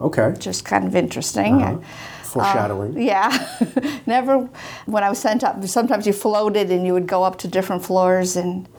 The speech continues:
Speaker 2: I, s-, I liked my geriatric floor a whole lot, so.
Speaker 1: Okay.
Speaker 2: That was
Speaker 1: What was it about it that appealed to you even back then?
Speaker 2: Um, I think you could talk to your patients in a way that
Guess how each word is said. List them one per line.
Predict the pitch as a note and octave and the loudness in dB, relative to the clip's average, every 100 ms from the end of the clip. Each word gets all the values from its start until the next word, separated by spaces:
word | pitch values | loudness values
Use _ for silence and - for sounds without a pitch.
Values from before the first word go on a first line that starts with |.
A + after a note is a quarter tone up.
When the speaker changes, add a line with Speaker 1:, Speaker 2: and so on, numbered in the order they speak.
| - | -4
Speaker 2:
I, | A3 | -2
s-, | - - | -2 -2
I | G#3+ | 2
liked | A#3+ G3+ G3+ | 4 2 2
my | G3 | 0
geriatric | F#3+ F#3+ G3 F#3+ F#3+ F#3+ - | 2 2 4 4 2 0 -8
floor | - G3+ F#3+ F#3 - - - - - | -6 -2 -2 -2 -8 -16 -16 -16 -6
a | F#3 | -2
whole | - G#3 | 2 2
lot, | - - - | 0 -2 -4
so. | - - - - | -2 -2 -4 -8
Speaker 1:
Okay. | G3 C#4+ - D3 A#3+ - | -6 -2 2 2 2 2
Speaker 2:
That | D#4+ D4 | 2 4
was | A3+ - - - - - | 2 2 -4 -8 -12 -4
Speaker 1:
What | C#3+ C#3+ | 0 2
was | D3+ | 4
it | C3+ | 4
about | A#2 A#2+ A#2+ | 4 4 2
it | A2+ | 0
that | A2 | -4
appealed | A2 B2+ A#2+ | 0 0 0
to | A2 | -2
you | G#2 | -2
even | G2+ G2+ | -2 -2
back | F#2+ F#2 | -4 -4
then? | G#2+ F#2 - - - | -4 -4 -6 -14 -4
Speaker 2:
Um, | - D#4+ G4+ A#4 A#4+ A#4 A4 - - - - - | 0 0 0 -4 -6 -8 -12 -16 -18 -16 -14 -2
I | C#4 | 0
think | C#4 D#4+ D4+ C#4 | 2 2 0 2
you | C#4+ | 2
could | C#4+ C4 | 2 0
talk | B3+ A#3 A#3 | 0 0 0
to | - | 0
your | C4+ C#4 | 2 2
patients | C#4+ C4 C4 C4+ C4 C4 - | 2 2 0 0 2 2 2
in | B3 | 0
a | A#3 | 2
way | A#3 A3+ A3 | 2 2 2
that | G#3 F#3 F3 | 2 2 2